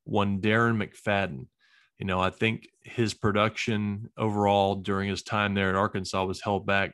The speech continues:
by an equally as good, maybe better, Felix Jones in the backfield. Um, he, too, also got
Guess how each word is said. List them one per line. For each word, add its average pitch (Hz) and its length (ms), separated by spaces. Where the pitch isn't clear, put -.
by 92 460
an 110 120
equally 107 460
as 92 160
good, 98 300
maybe 104 260
better, 101 400
Felix 101 420
Jones 101 440
in 95 80
the 95 40
backfield. 104 680
Um, 92 360
he, 131 220
too, 131 380
also 101 480
got 101 380